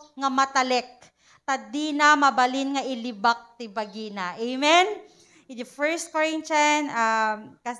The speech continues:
met lang, iti truthful met lang isuna. Amen. So, God is faithful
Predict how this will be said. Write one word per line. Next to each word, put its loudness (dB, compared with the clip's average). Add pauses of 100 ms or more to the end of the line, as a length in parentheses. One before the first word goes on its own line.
(140)
met -8
lang, 0
iti -4 (180)
truthful -6
met -10
lang -12
isuna. -16
Amen. -20 (680)
So, -4 (560)
God 2
is -4
faithful -6